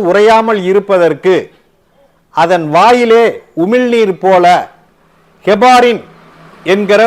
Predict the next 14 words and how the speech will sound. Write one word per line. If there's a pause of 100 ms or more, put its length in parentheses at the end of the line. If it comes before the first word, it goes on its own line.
ஒரு (1200)
வேதிப்பொருள்
ஒன்று
சுரக்கிறது. (1000)
அது (440)
ரத்தம், (160)
அது
வயிறு
நிறையும்
வரை (760)
குடிக்கும்
அளவிற்கு (120)
உறையாமல்
இருப்பதற்கு